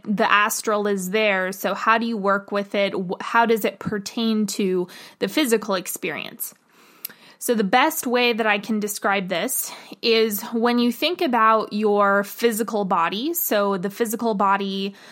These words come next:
on earth, the flesh and bone version of you, I like to think about that as a house. Okay, so, a-, and this is a good analogy for it because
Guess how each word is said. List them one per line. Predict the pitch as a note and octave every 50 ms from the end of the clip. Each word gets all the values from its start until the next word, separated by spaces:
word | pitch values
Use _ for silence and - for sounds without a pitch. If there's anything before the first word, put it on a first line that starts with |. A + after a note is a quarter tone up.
| - - - - _ -
on | - G#3+ A3 B3 C#4 C#4 - -
earth, | - A3 G3 F3 G3+ B3+ C4 - -
the | G3 F3+ G3+
flesh | G3+ G3+ - - - B3+ C4 B3 B3+ - - C#4
and | C4 B3 A3+
bone | G3+ G#3+ G#3+ G#3+ G#3+ G#3+ G#3
version | G3 F#3+ F#3+ F#3 F#3+ - G3 F#3+
of | F3+ F3+
you, | F3+ F3+ F#3+ A3+ E4 G4 - _ _ - - - - - - - -
I | - -
like | C#4 D4+ E4 E4
to | - F4 E4
think | - D4 C4+ -
about | A#3+ A3+ G#3+ G#3+ G#3+
that | G#3 G3 F#3+ -
as | - G3 G3+
a |
house. | F#3 - - - E3+ - - - - - - - - _ _ _ _ _ _ _ _ _ _ _ _ _ _ _ _ _ _ _ _ - - - -
Okay, | G#3+ G#3 - A#3+ A3 A3
so, | G#3+ - B3+ A3+ A3 G#3 G3+ G3+ G3+ G#3 - - - _ - G#3 G#3+ - - _ -
a-, | -
and | A#3+ A3+ A3 - - A#3 A#3 A#3
this | B3+ B3+ B3+ -
is | C4 A3+ A3+
a |
good | G3+ G3+ A3+ G#3+ G#3+ G#3 G3 G#3 - - _ _ _ _ -
analogy | A3+ A3+ A3+ A3 A3+ A#3 A#3 A3 G3+ G#3 G#3
for | G3+ - A3 G#3+
it | G3+ G3+
because | G#3+ A3 - A#3+ G#3+ G#3 G3+ A#3